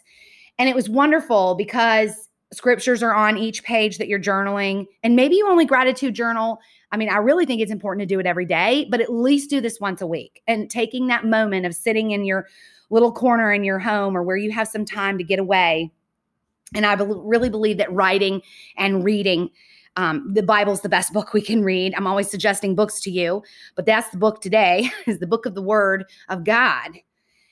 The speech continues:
And really dialing in. I'm gonna read you one of my recent, um, there's, like, pages that have these beautiful verses. And it said, he said to her, "Daughter, your faith has healed you. Go in peace and be freed from your suffering."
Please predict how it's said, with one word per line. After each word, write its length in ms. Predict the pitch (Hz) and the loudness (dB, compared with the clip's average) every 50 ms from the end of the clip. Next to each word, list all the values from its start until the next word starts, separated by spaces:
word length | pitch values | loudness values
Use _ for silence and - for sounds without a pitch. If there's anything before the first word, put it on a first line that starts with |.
| _ _ _ - | _ _ _ -4
And 540 | 247 233 226 226 226 220 214 220 214 214 214 - | -2 0 2 2 2 2 2 2 0 -2 -4 -6
really 640 | - 208 220 247 294 320 294 269 247 226 220 214 202 214 | -6 -4 0 2 2 2 2 0 -2 -2 -4 -6 -8 -8
dialing 460 | 180 214 190 196 208 208 208 196 196 214 | -4 -2 0 0 0 -2 -4 -4 -6 -6
in. 260 | 254 247 170 165 165 | -6 -6 -8 -8 -8
I'm 60 | 196 | -6
gonna 140 | 233 247 247 | -6 -6 -4
read 220 | 220 240 247 254 202 | -4 -4 -4 -4 -4
you 140 | 214 220 | -6 -6
one 160 | 202 220 220 214 | -4 -2 -2 -2
of 120 | 208 202 | -2 -4
my 160 | 208 190 185 180 143 180 | -4 -4 -4 -4 -6 -6
recent, 580 | 196 233 247 262 254 - - 208 190 185 143 _ _ _ _ _ _ _ - | -4 -4 -4 -4 -4 -4 -4 -2 -2 -4 -6 _ _ _ _ _ _ _ -2
um, 280 | 208 208 190 175 175 160 | 0 0 0 0 -2 -2
there's, 180 | 208 196 175 | -4 -2 0
like, 240 | 202 208 196 196 - | 0 0 0 -2 -4
pages 420 | - - 247 269 277 220 214 196 175 | -4 0 2 2 2 2 0 -2 -2
that 120 | 185 170 | -4 -4
have 100 | 196 180 | -4 -4
these 160 | 185 185 160 | -6 -6 -6
beautiful 400 | 147 180 226 240 254 - 208 180 | -6 -4 -2 -2 0 0 -2 -2
verses. 640 | 147 196 202 208 214 208 - 165 131 139 160 - - | 0 2 0 0 0 -4 -6 -8 -8 -8 -10 -10 -10
And 100 | 208 208 | -8 -8
it 100 | 175 175 | -8 -6
said, 280 | - - 233 220 214 214 | -2 0 2 2 0 -2
he 180 | - 233 226 | -4 -8 -8
said 340 | 196 - - 262 269 - - | -4 0 2 2 2 0 -2
to 120 | - 269 | -4 -4
her, 340 | 240 - 240 202 175 175 170 - | 0 2 2 2 2 2 0 2
"Daughter, 420 | 240 240 254 254 233 196 170 151 | 4 4 6 6 4 4 0 -2
your 300 | 160 165 190 220 247 240 - - | -4 -2 -2 -2 -2 -2 -2 0
faith 280 | 277 262 277 311 311 - - | 2 2 2 0 -2 -4 -4
has 160 | 247 233 220 - | -2 -2 -2 -4
healed 440 | - - 294 415 453 440 254 175 143 | -4 -2 0 2 2 0 0 -2 -4
you. 340 | 165 143 131 127 135 - _ _ _ _ _ _ _ _ _ - - - - 202 | -6 -8 -8 -10 -12 -16 _ _ _ _ _ _ _ _ _ -20 -20 -12 -6 -2
Go 260 | 190 254 285 320 370 392 | 2 4 4 6 6 4
in 160 | 403 330 302 | 2 2 0
peace 440 | 311 - 359 339 240 220 220 220 - | -2 -2 0 0 0 -2 -4 -4 -6
and 160 | 233 233 226 | -4 -2 -2
be 220 | 226 226 220 220 - | -2 -4 -6 -8 -8
freed 460 | - 302 349 302 202 190 175 175 - - | -4 -2 -2 -2 -2 -2 -4 -8 -10 -12
from 160 | - 220 220 | -10 -8 -6
your 140 | 208 196 208 | -6 -6 -8
suffering." 720 | 208 - - 269 269 269 - 170 156 139 139 - - 170 | -6 -4 -4 -4 -4 -4 -8 -8 -8 -8 -10 -14 -18 -20